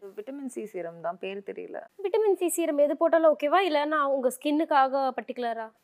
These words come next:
Speaker 1: செபாமெட்ல இருக்கும், பேரு தெரியல எனக்கு.
Speaker 2: So, பாடி லோஷன்?
Speaker 1: Bath and Body Works-ல இருக்கும், சூப்பரா இருக்கும்.
Speaker 2: ஆ, சூப்பர். எல்லாம் நிறைய பேர் இப்ப அதை யூஸ் பண்ணிக்கிட்டு இருக்காங்க. அந்த
Speaker 1: ம்.
Speaker 2: ஃப்ரேக்ரன்ஸ்
Speaker 1: ஃப்ளேவர்ஸ்,
Speaker 2: நல்லா
Speaker 1: ஆ,
Speaker 2: இருக்கும்.
Speaker 1: செமையா இருக்கும்.
Speaker 2: சூப்பர். ஆ, then வந்து உங்களோட பெர்ஃப்யூம்?
Speaker 1: பெர்ஃப்யூம் நான் பெருசா யூஸ் பண்ண மாட்டேன்.
Speaker 2: ம்.
Speaker 1: But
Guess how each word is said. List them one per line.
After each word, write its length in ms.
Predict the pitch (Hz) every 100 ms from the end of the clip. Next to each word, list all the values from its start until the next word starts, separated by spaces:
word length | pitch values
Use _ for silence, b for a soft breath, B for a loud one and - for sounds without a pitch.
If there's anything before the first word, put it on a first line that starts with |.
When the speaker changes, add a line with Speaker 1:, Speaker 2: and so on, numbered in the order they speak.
| _ _
Speaker 1:
செபாமெட்ல 580 | 220 214 254 233 180 175
இருக்கும், 300 | 165 - 165
பேரு 240 | 175 185 185
தெரியல 240 | 165 170
எனக்கு. 380 | 165 165 170 - _
Speaker 2:
So, 300 | - 440 403
பாடி 380 | 262 302 392 330
லோஷன்? 360 | 262 240 196 _ _ -
Speaker 1:
Bath 240 | 240 254 294
and 160 | 269
Body 220 | 214 196
Works-ல 300 | 190 180 -
இருக்கும், 340 | 170 151 - -
சூப்பரா 280 | _ - -
இருக்கும். 280 | 156 143 _ 240
Speaker 2:
ஆ, 200 | 247 226
சூப்பர். 360 | - 262 233
எல்லாம் 280 | 214 262 320
நிறைய 240 | 285 320
பேர் 140 | 392 427
இப்ப 140 | 294
அதை 160 | 269 277
யூஸ் 140 | 349
பண்ணிக்கிட்டு 340 | 349 294 254 214
இருக்காங்க. 280 | 202 202
அந்த 120 | 208 214
Speaker 1:
ம். 40 |
Speaker 2:
ஃப்ரேக்ரன்ஸ் 460 | 262 302 277 339 233
Speaker 1:
ஃப்ளேவர்ஸ், 180 | 226 240
Speaker 2:
நல்லா 420 | 233 202 190 190
Speaker 1:
ஆ, 40 |
Speaker 2:
இருக்கும். 260 | 190 196 165
Speaker 1:
செமையா 120 | 165
இருக்கும். 280 | 151 - - _
Speaker 2:
சூப்பர். 380 | - 240 214 -
ஆ, 340 | 233 240 226
then 220 | 226 269 320
வந்து 320 | 294 294 285
உங்களோட 200 | 220 202
பெர்ஃப்யூம்? 440 | 330 359 330 226 190 _
Speaker 1:
பெர்ஃப்யூம் 460 | 269 302 - 320
நான் 500 | 311 302 269 233 214 208 _ _ _
பெருசா 320 | 247 240 262
யூஸ் 280 | 254 220 220
பண்ண 180 | 214 190
மாட்டேன். 380 | 175 156 160
Speaker 2:
ம். 420 | 220 196 _ _
Speaker 1:
But 80 | 160